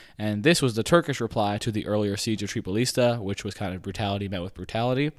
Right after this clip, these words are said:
And this is the one that drew a lot of attention from European powers everywhere else. Egypt started to fight alongside the Turks and made the war even harder for the Greeks. So it was time for the European powers to get involved.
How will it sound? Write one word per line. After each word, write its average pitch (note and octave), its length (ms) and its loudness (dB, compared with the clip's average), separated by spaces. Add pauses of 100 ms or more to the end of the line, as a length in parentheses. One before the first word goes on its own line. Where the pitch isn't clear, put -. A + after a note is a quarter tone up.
(540)
And A2 360 0
this G3 200 8
is C#3 120 2
the B2 80 6
one A2+ 220 4
that G#2 120 2
drew A2+ 160 2
a A2 40 4
lot A2 200 4
of G#2 80 0
attention G#2 400 -4
from G#2 160 -2
European G#2 380 -2
powers F#2+ 540 -6 (120)
everywhere G2 340 -2
else. - 300 -10 (680)
Egypt C3+ 560 6
started A2+ 280 4
to G#2+ 60 -10
fight A2+ 180 2
alongside G#2+ 340 0
the F#2+ 80 -4
Turks B2+ 400 0
and A#2 100 0
made A2 140 4
the G#2+ 80 2
war G#2 180 0
even A2+ 220 0
harder A2 260 -2
for B2 120 -2
the A#2+ 80 2
Greeks. C#3+ 420 0 (420)
So C3 440 6 (260)
it A2+ 60 0
was A2 160 2
time A2 180 0
for G#2 80 -8
the A2 80 2
European B2 460 0
powers G2+ 360 -2
to - 120 -8
get A2 100 -2
involved. G2+ 520 -6